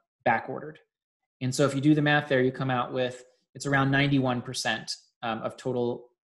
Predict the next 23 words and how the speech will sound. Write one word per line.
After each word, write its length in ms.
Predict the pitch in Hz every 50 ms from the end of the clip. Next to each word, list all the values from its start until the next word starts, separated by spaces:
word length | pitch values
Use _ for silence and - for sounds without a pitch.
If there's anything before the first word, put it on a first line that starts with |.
| _
I'm 120 | - 120 120
sorry, 280 | - 117 104 104 107 - - _ _ _ _ _ _ _ _ _
it's 200 | - 120 - -
ni-, 300 | 147 143 143 143 151 160
around 240 | 135 139 139 135 131
ninety 240 | 135 139 143 139 131
percent 480 | - 135 131 - 135 123 120 120 - - -
of, 320 | - 127 123 120 113 110 117
um, 420 | 120 117 113 110 110 113 123 - - _ _ _ _ _ _ _ _ _ _ _ -
the 600 | 120 135 135 131 131 127 123 123 123 127 - _ _ _ _ _ _ _ _ _ _ _
total 280 | - 151 151 147 151 143
demand, 480 | 139 131 127 123 117 113 113 117 - -
I'm 160 | 131 131 131
sorry, 220 | - 120 107 - - -
it's 140 | 139 - 151
ninety 320 | 151 147 156 175 185 185
percent 300 | 185 175 160 - 156 147
of 80 | 135 120
the 100 | 131 -
orders 300 | - 147 156 156 151 147
we 100 | 135 127 -
actually 380 | - 151 - - - 185 165 156
received 580 | 147 - - - 139 117 113 123 156 - -